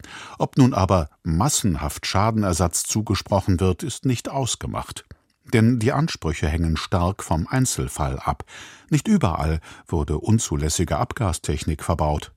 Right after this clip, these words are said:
Nicht überall lässt sich das Verschulden des Herstellers nachweisen, insbesondere dann nicht, wenn das Kraftfahrtbundesamt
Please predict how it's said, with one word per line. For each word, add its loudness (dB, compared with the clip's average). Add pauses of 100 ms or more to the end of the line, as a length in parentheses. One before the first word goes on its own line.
(120)
Nicht -2
überall 6 (300)
lässt 2
sich 0
das 0
Verschulden 4
des 2
Herstellers 2
nachweisen, 2 (260)
insbesondere 2
dann 6
nicht, 2 (360)
wenn 2
das 2
Kraftfahrtbundesamt 0